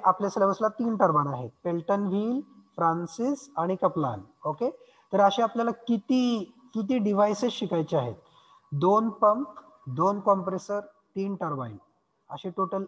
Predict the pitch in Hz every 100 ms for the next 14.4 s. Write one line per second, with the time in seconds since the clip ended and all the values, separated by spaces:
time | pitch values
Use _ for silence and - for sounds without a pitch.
0 | - - 190 202 214 190 185 185 208 202
1 | 180 165 165 151 151 143 135 139 120 -
2 | _ 175 196 202 208 196 175 175 156 139
3 | 127 123 - _ - - - - _ _
4 | _ 233 247 247 247 240 233 226 220 180
5 | 214 - - 233 240 233 226 220 208 208
6 | 208 202 170 202 - 165 170 202 196 196
7 | 202 202 196 208 190 233 214 202 196 202
8 | 214 208 202 185 170 214 - - _ _
9 | _ 185 190 196 180 226 233 202 180 190
10 | 190 185 160 156 165 - - 175 170 147
11 | 196 190 151 156 135 120 - _ _ _
12 | _ - 180 - 196 190 190 190 190 190
13 | 190 196 170 123 143 170 185 208 214 196
14 | 196 - 208 214